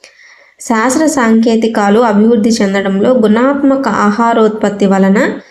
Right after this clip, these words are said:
జీవన స్థాయిలు మెరుగైనాయి. ఈ క్రింది వానిలో ఒక విజ్ఞాన శాస్త్ర విలువకు వర్తిస్తుంది.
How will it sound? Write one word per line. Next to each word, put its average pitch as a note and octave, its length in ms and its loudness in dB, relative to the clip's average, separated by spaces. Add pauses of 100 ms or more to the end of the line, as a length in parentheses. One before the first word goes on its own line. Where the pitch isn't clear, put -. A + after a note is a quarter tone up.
(220)
జీవన C4+ 480 2
స్థాయిలు A#3+ 480 0
మెరుగైనాయి. F#3+ 960 0 (540)
ఈ A#3 280 0
క్రింది A3+ 360 2
వానిలో B3 640 0 (320)
ఒక G#3+ 200 0
విజ్ఞాన A#3+ 540 0
శాస్త్ర A3+ 420 -2
విలువకు G#3 680 0
వర్తిస్తుంది. F3+ 920 -2